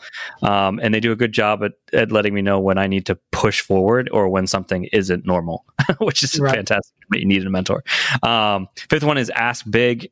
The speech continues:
Speaker 1: Sixth one is find your voice. And the seventh one is be humble or be humbled.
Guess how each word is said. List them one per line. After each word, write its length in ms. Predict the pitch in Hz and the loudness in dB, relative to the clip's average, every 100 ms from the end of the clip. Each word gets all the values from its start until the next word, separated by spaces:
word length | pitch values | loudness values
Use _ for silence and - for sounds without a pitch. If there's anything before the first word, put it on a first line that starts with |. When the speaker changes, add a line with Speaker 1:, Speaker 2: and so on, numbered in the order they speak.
| - | -6
Speaker 1:
Sixth 300 | - 127 - | 0 0 2
one 180 | 120 107 | 0 0
is 240 | 104 101 | -2 -2
find 300 | - 104 104 | -2 0 2
your 80 | 98 | 0
voice. 500 | 95 98 98 95 - - | 2 2 4 2 -4 -2
And 180 | 98 95 | 0 0
the 60 | |
seventh 360 | 92 104 101 98 | 0 0 0 0
one 260 | 98 92 95 | 0 0 0
is 360 | 95 92 90 | 2 2 0
be 360 | _ - 104 101 | _ 2 4 4
humble 540 | - 101 95 92 95 | 0 0 2 0 0
or 360 | - 92 90 90 - | 0 2 2 0 0
be 180 | 98 92 | 2 2
humbled. 540 | - 95 85 80 - | 2 -2 -2 -10 -14